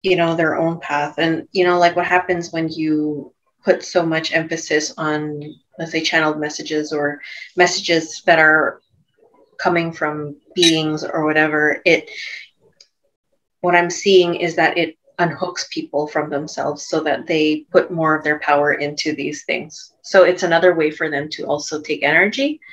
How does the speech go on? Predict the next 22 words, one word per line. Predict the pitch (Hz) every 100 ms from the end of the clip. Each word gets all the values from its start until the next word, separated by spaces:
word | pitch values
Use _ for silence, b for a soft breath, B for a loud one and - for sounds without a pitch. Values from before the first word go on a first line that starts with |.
| B B B _ 180
and | 170 170
for | - 160 160 156 156 151
people | - 185 185 165 165
to | 165 175 156 151 170
not | 147 147 139 - -
feel | - 151 143 143
so, | - 151 143 143 -
um, | 135 135 - 208 190 _ _ _ _ _ _ _ _ _ _ _ _ 175
I |
guess, | 170 165
like, | 160 151 -
they | 156
don't | 147
trust | - 151 -
themselves | 139 139 - - 147
more, | 143 147
like, | 147 139 147
they, | 139
it, | 151 147 - _ _ _ _ -
it | -
gets | 156 156
undone. | 156 151 143 143 143